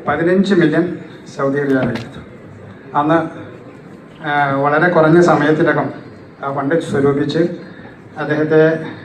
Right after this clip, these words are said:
മോചിപ്പിക്കാനുള്ള നടപടികൾക്ക് നിങ്ങളെല്ലാവരും സഹായിക്കണം എന്ന് ലോക കേരള സഭ,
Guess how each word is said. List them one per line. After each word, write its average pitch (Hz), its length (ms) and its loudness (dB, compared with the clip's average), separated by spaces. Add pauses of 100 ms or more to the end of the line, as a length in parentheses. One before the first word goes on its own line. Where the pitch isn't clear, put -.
(320)
മോചിപ്പിക്കാനുള്ള 151 1000 2 (640)
നടപടികൾക്ക് 151 640 0 (500)
നിങ്ങളെല്ലാവരും 151 680 4
സഹായിക്കണം 156 760 2 (460)
എന്ന് 151 380 0 (320)
ലോക 143 240 4
കേരള 156 340 4
സഭ, 156 180 4